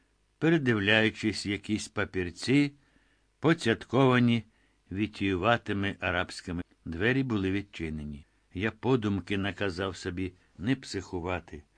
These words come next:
постукав кісточками пальців по одвірку і тоді зазирнув у кабінет.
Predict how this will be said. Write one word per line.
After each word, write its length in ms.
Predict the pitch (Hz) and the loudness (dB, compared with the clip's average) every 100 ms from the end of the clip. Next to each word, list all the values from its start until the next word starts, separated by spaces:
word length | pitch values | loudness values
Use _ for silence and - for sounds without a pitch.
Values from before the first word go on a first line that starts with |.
| _ _ _ | _ _ _
постукав 680 | - 143 - 135 131 127 123 | -2 -2 0 0 0 0 -2
кісточками 800 | - 113 - 113 - - 113 110 | 0 -4 -2 -4 -4 2 4 4
пальців 600 | 104 98 104 98 - 107 | 2 2 2 0 0 0
по 140 | 95 104 | 0 -2
одвірку 680 | 95 92 113 123 - 131 - _ _ _ _ _ | 0 0 0 0 -2 -4 -6 _ _ _ _ _
і 160 | 98 104 | -4 -2
тоді 420 | - 113 95 107 | 0 0 2 0
зазирнув 600 | 95 95 95 85 90 92 | 0 -2 -2 -2 -2 -4
у 80 | 87 | -4
кабінет. 500 | 92 85 73 65 | -6 -6 -8 -12